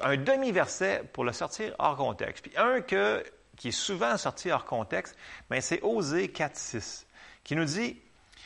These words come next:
Mon peuple est détruit parce qu'il lui manque la connaissance. » Puis là, le monde arrête, drette ça là,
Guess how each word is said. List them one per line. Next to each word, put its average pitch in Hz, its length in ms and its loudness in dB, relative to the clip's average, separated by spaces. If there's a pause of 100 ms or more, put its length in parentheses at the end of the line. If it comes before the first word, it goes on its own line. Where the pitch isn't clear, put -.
(680)
Mon 151 240 6
peuple 226 400 2
est 135 140 4
détruit 156 380 2
parce 135 220 2
qu'il 156 180 0
lui 147 140 2
manque 196 320 4
la 190 180 4
connaissance. » 190 680 2
Puis 135 80 -2
là, 196 80 4
le 156 120 4
monde 202 320 0
arrête, 120 480 2
drette 185 300 2
ça 143 140 2
là, 180 240 2